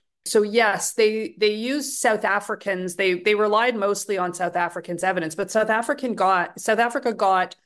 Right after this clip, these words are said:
much less than it asked for. I mean, it asked for an immediate ceasefire. And the fact that they used South Africa's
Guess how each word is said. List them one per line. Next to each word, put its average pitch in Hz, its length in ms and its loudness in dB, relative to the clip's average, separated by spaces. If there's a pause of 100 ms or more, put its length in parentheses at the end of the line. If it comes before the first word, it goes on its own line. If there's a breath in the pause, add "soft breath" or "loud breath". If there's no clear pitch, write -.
(220)
much 190 360 -4
less 185 300 -2
than 175 180 -2
it 160 120 -4
asked 151 280 -4
for. - 300 -10
I - 340 -20
mean, 180 120 2
it 220 120 2
asked 262 280 2
for 269 140 2
an 254 100 2
immediate 208 400 0
ceasefire. - 580 -4 (480 loud breath)
And 214 100 4
the 214 80 2
fact 247 280 0
that - 140 0
they 254 160 0
used 214 640 -2
South 208 340 2
Africa's 196 840 0